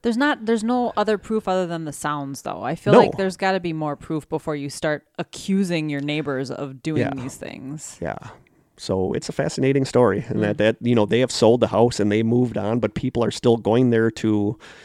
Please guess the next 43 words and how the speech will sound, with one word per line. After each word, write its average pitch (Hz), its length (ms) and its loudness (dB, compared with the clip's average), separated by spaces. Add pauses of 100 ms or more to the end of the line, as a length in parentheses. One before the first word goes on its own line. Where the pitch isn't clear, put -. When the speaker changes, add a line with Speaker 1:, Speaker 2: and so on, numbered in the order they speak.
(120)
Speaker 2:
and 123 120 2
he's 185 180 0
still 156 220 4
trying 120 200 2
to 104 60 4
raise 110 260 2
awareness, 104 440 0
believing 113 400 -2
that 107 160 -4
there 107 160 0
is 107 80 -4
something 117 500 2
going 107 260 2
on 110 380 0 (320)
either 131 340 6 (140)
underground 127 760 6
there 127 340 4
or 101 260 2
in 101 80 2
one 107 140 2
of 110 60 0
the 107 60 0
buildings 107 440 -2
surrounding 107 580 0
his - 340 -4
house. - 380 -4 (140)
Speaker 1:
Mm. 143 40 -14 (640)
Speaker 2:
So - 380 -2 (180)
there 131 180 2
you 165 100 6
go. 123 220 6 (300)
Speaker 1:
Interesting. 165 480 -6 (120)
Speaker 2:
Tate 135 240 0
House. - 440 -4 (460)
Uh, 120 460 4
I'll 123 100 6
maybe 165 240 6
put 160 180 4
the 120 120 2
link 110 300 2
to 110 100 -4
that 101 220 2
YouTube 110 560 2